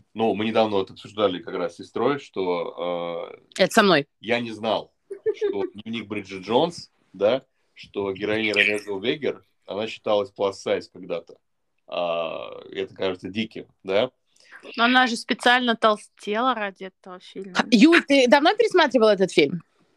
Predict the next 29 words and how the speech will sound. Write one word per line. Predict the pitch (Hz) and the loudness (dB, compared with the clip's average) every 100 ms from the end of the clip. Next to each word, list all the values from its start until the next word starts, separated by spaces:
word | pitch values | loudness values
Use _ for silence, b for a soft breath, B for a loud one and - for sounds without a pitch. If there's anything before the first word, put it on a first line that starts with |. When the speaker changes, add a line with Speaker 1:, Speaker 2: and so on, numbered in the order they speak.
| _ _ _ _ _ _ _ | _ _ _ _ _ _ _
Speaker 3:
Ну, | 262 277 294 | -2 0 2
не | 285 294 | 0 0
так | 254 247 247 | 2 2 0
давно. | 262 240 240 | -6 -4 -6
Не, | 240 262 262 | -4 -2 -2
я | 254 277 | -2 0
знаю, | 415 466 349 | 2 2 0
что | 302 | -6
она | 285 285 | -8 -8
там | 277 | -8
не | 269 | -8
такая | 262 262 302 269 - | -10 -8 -4 -6 -6
толстая, | 320 480 - - 220 | -6 -6 -8 0 2
Speaker 2:
Она | 240 | 4
Speaker 3:
но | 285 | 4
Speaker 2:
вообще | 302 - 294 370 | 2 0 -2 2
Speaker 3:
фильм | |
Speaker 2:
даже | 320 254 302 | 2 0 -4
не... | 269 | -4
Она | 254 269 269 | -6 -6 -4
даже, | 277 233 254 247 | -4 -4 -12 -8
ну, | 269 254 - | -10 -10 -12
э, | 233 | -14
как | - 226 | -12 -4
бы | 240 226 | -4 -4
ее | 185 202 302 | -10 -4 0
даже | 302 302 285 262 _ _ _ _ _ _ _ _ _ _ _ _ _ _ _ _ _ _ _ | 0 0 -2 -4 _ _ _ _ _ _ _ _ _ _ _ _ _ _ _ _ _ _ _
как | 277 | -10
бы | 240 | -8